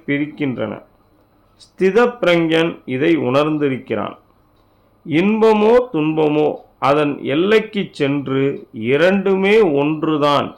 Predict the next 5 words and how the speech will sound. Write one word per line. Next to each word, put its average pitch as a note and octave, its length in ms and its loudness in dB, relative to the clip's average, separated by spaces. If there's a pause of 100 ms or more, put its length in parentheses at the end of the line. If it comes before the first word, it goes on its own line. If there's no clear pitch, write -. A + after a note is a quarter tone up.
(140)
என்ற C3+ 400 -2
நிலையை, D#3 720 0 (160)
உணர்வை D3+ 840 0
அடைந்தவன் D3+ 760 -2
அவன். A2 340 -6